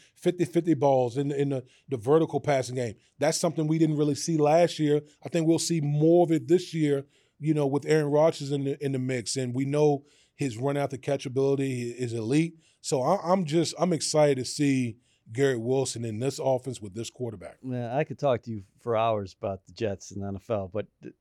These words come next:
Speaker 2: th-, a couple quick ones. The rest of the wide receiver room,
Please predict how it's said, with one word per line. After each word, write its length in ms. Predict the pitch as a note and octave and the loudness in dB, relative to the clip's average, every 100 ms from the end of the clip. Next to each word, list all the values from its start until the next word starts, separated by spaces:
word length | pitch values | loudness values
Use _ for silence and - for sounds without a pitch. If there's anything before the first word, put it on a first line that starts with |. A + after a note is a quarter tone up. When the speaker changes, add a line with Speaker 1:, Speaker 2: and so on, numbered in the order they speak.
| _ | _
Speaker 2:
th-, 220 | C3 G2+ - | -14 -12 -14
a 40 | C3 | -12
couple 400 | - D#3 - B2 | 0 0 0 -6
quick 260 | C3 G#2+ | -4 -4
ones. 340 | G2 F2 - _ _ _ _ _ _ - | -8 -14 -16 _ _ _ _ _ _ -8
The 100 | C3 | -2
rest 300 | D3+ F3 - | 2 0 -2
of 60 | |
the 40 | D#3+ | -2
wide 200 | C#3 C3 | 0 0
receiver 440 | B2 - B2+ G2+ | -2 -6 -8 -8
room, 300 | F#2+ F#2+ G#2 | -10 -10 -12